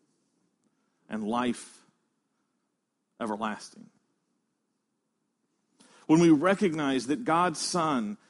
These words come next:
endured unimaginable pain, I believe it calls us powerfully to trusting in the gospel,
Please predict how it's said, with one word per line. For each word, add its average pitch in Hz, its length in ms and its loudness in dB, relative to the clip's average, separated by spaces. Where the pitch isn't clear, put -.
endured 156 560 4
unimaginable 156 800 -2
pain, 120 720 -4
I 160 140 4
believe 165 360 4
it 160 140 -2
calls 170 340 0
us 156 120 -4
powerfully 147 920 -4
to 160 100 -2
trusting 180 560 -2
in 143 160 -4
the 139 80 -4
gospel, 127 580 -4